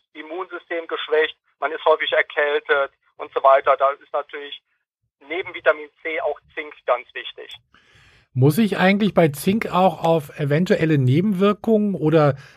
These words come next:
Speaker 2: Wechselwirkungen mit anderen Nahrungsergänzungsmitteln oder vielleicht auch gar mit Tabletten, die ich, äh, nehme, äh, ähm, muss ich da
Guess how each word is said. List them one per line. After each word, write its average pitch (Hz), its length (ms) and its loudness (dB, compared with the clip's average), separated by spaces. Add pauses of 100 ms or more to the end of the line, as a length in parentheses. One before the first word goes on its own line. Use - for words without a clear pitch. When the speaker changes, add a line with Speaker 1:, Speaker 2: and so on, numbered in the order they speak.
(100)
Speaker 2:
Wechselwirkungen 208 1080 2
mit 165 260 0
anderen 202 460 2
Nahrungsergänzungsmitteln 202 1160 0
oder 175 200 6
vielleicht 175 400 0
auch 165 140 2
gar 175 160 2
mit 175 180 2
Tabletten, 147 640 2
die 196 220 2
ich, - 180 -10
äh, 180 140 2
nehme, 175 640 2
äh, 165 40 4
ähm, 156 280 0
muss 151 180 2
ich 156 60 0
da 165 200 2